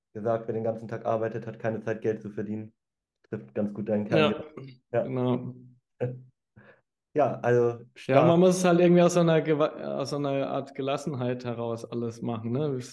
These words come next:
Speaker 2: wie so ein Spiel sehen, das Ganze, und nicht irgendwie so bis fünf Uhr nachts da <laughs> im Büro rumhängen.
Speaker 1: Da braucht man da wahrscheinlich auch eine Passion für das, was man tut, ne? Da muss man das Richtige gefunden haben.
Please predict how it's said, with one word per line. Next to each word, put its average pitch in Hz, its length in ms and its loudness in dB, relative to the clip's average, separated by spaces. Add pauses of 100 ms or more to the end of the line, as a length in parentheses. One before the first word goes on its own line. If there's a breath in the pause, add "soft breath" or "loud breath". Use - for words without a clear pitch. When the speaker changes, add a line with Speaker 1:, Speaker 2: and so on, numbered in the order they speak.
Speaker 2:
wie 131 100 -4
so 127 140 0
ein 123 80 2
Spiel 135 400 0
sehen, 120 340 0
das 117 200 -10
Ganze, 120 440 -4
und 123 120 -6
nicht 117 340 -10
irgendwie 123 320 -4
so 113 480 -6 (260)
bis - 340 -20
fünf 127 260 -8
Uhr 120 80 -2
nachts 117 480 -4
da 117 560 -6 (340 loud breath)
<laughs> - 600 -14
im 127 220 -4
Büro 123 340 0
rumhängen. 117 760 -4 (1300 loud breath)
Speaker 1:
Da 110 80 -14
braucht 120 220 0
man 123 80 0
da 120 80 0
wahrscheinlich 117 360 -4
auch 113 280 -4 (100)
eine 113 100 -8
Passion 110 440 -4
für 101 80 -10
das, 101 120 -4
was 101 140 -8
man 98 140 -6
tut, 98 240 -8
ne? 110 240 -6
Da 104 80 -4
muss 104 100 -2
man 104 120 -4
das - 80 -10
Richtige 101 260 -8
gefunden 98 360 -2
haben. 92 300 -8